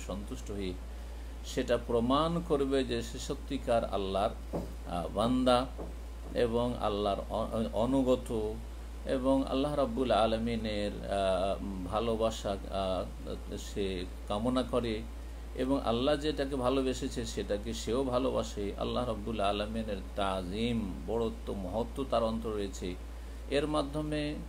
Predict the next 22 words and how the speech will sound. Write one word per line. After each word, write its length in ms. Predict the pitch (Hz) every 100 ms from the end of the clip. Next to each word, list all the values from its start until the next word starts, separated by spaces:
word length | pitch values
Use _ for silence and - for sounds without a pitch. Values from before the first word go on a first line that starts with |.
| -
বিশ্বজাহানের 760 | 131 - 131 113 110 110 107 98
যিনি 240 | 107 101
রব, 220 | 101 95 92 -
তার 160 | 110 95 - - - - - - - 90
গোলামির 720 | 107 123 127 127 131 139 151
বাস্তবায়ন 960 | - 117 101 117 - 120 110 110 131 135 -
করে 160 | 90 -
থাকে। 480 | - - - - 160 - - - - - - - - - - - - - - - - - -
তারপরে 420 | 135 170 180 165
শেখ 220 | - 156
ইবনে 160 | 151 147
উসাইমিন 320 | - 156 151
রহমতুল্লাহ 520 | 127 135 - 135 110
আলাই 240 | 104 107 131 - - - -
সিয়ামের, 680 | - - 117 117 127 135 123
আহ, 1700 | 139 175 - - - - - - - - - - - 90 90 87 - -
হেকমতগুলি 760 | 147 165 165 143 131 123 113 113
বর্ণনা 360 | 107 123 131 123
করেছেন 460 | 107 101 - 110
এক 180 | 95 107
একটি 340 | 117 113 - 131 -
করে। 380 | 101 95 90